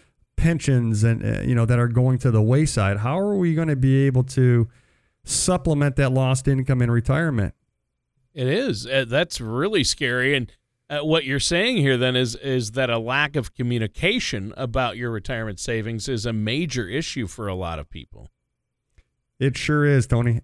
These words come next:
Speaker 1: Absolutely a huge challenge for many Americans. When clients come into my office and we work through the Color of Money risk analysis, which we talk about at every single show here,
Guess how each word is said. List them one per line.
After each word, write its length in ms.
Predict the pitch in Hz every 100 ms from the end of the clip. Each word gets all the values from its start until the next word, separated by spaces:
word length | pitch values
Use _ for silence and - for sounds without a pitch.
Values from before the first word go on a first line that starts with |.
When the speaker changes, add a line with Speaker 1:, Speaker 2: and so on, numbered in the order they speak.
| -
Speaker 1:
Absolutely 760 | 135 143 - 143 131 135 123
a 80 | 107
huge 440 | - 160 151 143
challenge 360 | - 131 123 120
for 120 | -
many 220 | 120 117
Americans. 640 | 113 110 110 107 104 101 - _ _ _ _ _ -
When 160 | 135 135
clients 400 | - 180 190 -
come 200 | 180 165
into 120 | 160
my 200 | 143 139
office 440 | 120 117 120 113
and 120 | 113
we 120 | 110 107
work 340 | 110 143 135
through 200 | - 131
the 60 | 117
Color 280 | - 123
of 80 | 117
Money 180 | 113 113
risk 300 | 107 113 -
analysis, 500 | 104 101 104 110 104
which 160 | 107 -
we 80 |
talk 320 | 107 113 107 104
about 240 | 101 101
at 160 | 98 104
every 220 | 110 101
single 260 | 113 104
show 300 | 95 - 107
here, 240 | 101 101